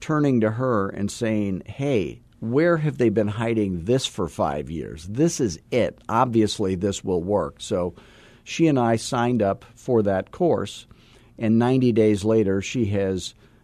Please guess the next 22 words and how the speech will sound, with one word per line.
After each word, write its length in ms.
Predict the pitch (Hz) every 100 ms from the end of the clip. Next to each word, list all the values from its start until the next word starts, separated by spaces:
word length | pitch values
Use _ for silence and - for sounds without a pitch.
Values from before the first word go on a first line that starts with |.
| _
nineteen 640 | 101 104 123 123 117 120 110
listings, 760 | 104 110 - 87 85 95 -
and 180 | 87 90
I 140 | 98 101
had 260 | 104 92
listings 600 | 90 107 104 117 98 101
and 160 | 92 85
sales 560 | - 107 98 98 92 92
and 200 | 82 85
listings 500 | 104 - 107 90 95
of 140 | 85
mine 320 | 95 92 95
that 160 | 87 85
sold 480 | - 98 92 92 90
and 180 | 78
closings 640 | - 110 101 92 87 82 82
totaling 460 | 107 90 82 78
fifty. 560 | - - - - - -
So 240 | - 95
it 80 | -
was 200 | 98 82
like 220 | 92 90